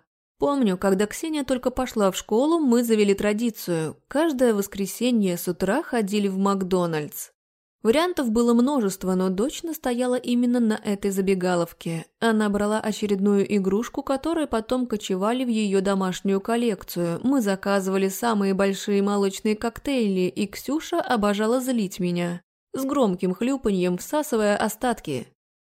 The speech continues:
Это был наш ритуал. Своеобразный, конечно, но благодаря нему, как бы меня ни загружала работа, в течение недели Ксюша знала, что папа с ней, что есть время только для нас двоих.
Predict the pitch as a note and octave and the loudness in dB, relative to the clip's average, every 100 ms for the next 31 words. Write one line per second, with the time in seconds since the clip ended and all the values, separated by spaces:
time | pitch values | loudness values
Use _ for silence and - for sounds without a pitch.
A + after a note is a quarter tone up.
0 | - C#4 E4 C#4 G#3 A3+ G3+ G3 - F#3+ | -6 -4 0 2 2 2 2 0 0 -2
1 | F3 F#3 F3+ F3+ E3 - - B3+ G#3 A3+ | 2 4 4 4 0 -4 -2 2 2 2
2 | E4 A#3+ G3 F#3+ G3 F#3+ F#3 - G3 C#4 | 2 2 0 0 0 2 0 0 0 2
3 | D4+ B3 A#3 A3 G#3 G3 G3+ C#4 - A3 | 2 2 4 4 4 4 2 2 0 -2
4 | F#3+ G3 G3 G3 G3 F#3+ F#3+ G3 F#3+ F#3+ | 0 2 2 2 2 0 0 0 2 2
5 | F#3+ F#3+ F#3+ C#4+ - G#3+ - F#3+ G3+ F#3+ | 4 2 2 -2 -2 -6 -6 -4 0 2
6 | F#3+ G3 G3 D4 D4+ - B3 B3 C4+ A#3 | 2 0 0 -2 -2 -4 -6 -4 -2 0
7 | A3 F#3 F3+ - F#3+ B3+ B3+ A3+ - A3 | 2 0 -2 -4 -4 -2 -2 -2 -2 0
8 | A#3 G#3 D#3+ - G3 F#3 F#3+ - G3 B3+ | 2 0 -2 -2 -2 0 -2 -4 -2 0
9 | B3+ G#3+ C4+ B3+ G3+ F3 F#3+ F#3+ F#3+ G3 | 0 0 -2 -2 -4 -2 0 0 -2 -4
10 | - F#3+ G3 G3 G3+ G3+ | -2 0 2 2 0 -4